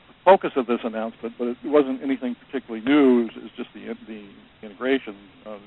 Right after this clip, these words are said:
you, you still have all the other capabilities, the, um, remote copy capabilities, snap capabilities, so on and so forth. Um, so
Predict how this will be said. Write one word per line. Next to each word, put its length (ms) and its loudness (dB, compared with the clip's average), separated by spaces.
you, 100 -18
you 80 -20
still 220 2
have 260 -6
all 200 4
the 220 -8
other 160 -2
capabilities, 720 -10
the, 60 -14
um, 440 -20
remote 260 -6
copy 280 -8
capabilities, 540 -14
snap 260 -14
capabilities, 600 -20
so 80 -20
on 60 -20
and 160 -20
so 160 -18
forth. 140 -20
Um, 260 -8
so 380 -2